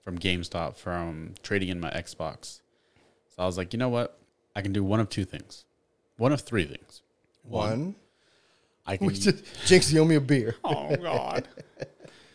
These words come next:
Speaker 1: One, I can use the store credit and buy games that are releasing this year. Battlefield twenty forty-two, Halo Infinite?
Speaker 2: I think so. Dude, and I, I
Speaker 1: Um,
Speaker 2: just saw it. Sorry,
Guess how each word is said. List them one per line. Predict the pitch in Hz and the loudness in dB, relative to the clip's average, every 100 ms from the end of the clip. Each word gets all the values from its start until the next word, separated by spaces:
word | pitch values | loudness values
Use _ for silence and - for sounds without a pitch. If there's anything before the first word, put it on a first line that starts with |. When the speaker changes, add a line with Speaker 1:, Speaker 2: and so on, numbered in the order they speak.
| _ _ _ _ | _ _ _ _
Speaker 1:
One, | - 107 143 143 | -4 2 2 2
I | 156 101 | -4 -6
can | 95 101 98 | -6 -6 -6
use | 92 104 104 | -4 -2 -2
the | - 104 | -2 -4
store | 107 101 | 0 -2
credit | - 98 - | 0 0 0
and | 92 | -2
buy | 87 87 85 85 _ | 0 0 0 -6 _
games | 95 85 82 85 | 0 2 0 -4
that | - | -6
are | 82 | -4
releasing | 80 78 80 - 80 | -4 -6 -6 -6 -8
this | 78 80 - | -6 -8 -4
year. | 107 - - _ _ | -4 -4 -10 _ _
Battlefield | 90 85 76 - 78 76 98 - _ _ _ _ _ _ | -8 -6 -6 -6 -6 -6 -12 -20 _ _ _ _ _ _
twenty | - 95 82 | -8 -6 -6
forty-two, | 82 85 - - 135 143 135 127 127 _ _ _ _ | -6 -8 -10 -2 2 4 2 -2 -6 _ _ _ _
Halo | 107 98 92 87 82 - _ _ _ _ - | 0 0 2 0 -4 -8 _ _ _ _ -10
Infinite? | 104 120 - 226 214 262 285 _ _ | -8 -8 -10 -10 -10 -10 -14 _ _
Speaker 2:
I | 123 | -14
think | 123 170 | -10 -10
so. | - 165 180 _ - | -10 -12 -14 _ -4
Dude, | 160 | -2
and | 147 | 2
I, | 147 156 - | 2 2 0
I | |
Speaker 1:
Um, | 139 | 0
Speaker 2:
just | 156 190 | 2 0
saw | 196 190 | 2 2
it. | - - - _ | 0 -6 -20 _
Sorry, | - 113 101 | -6 -4 -4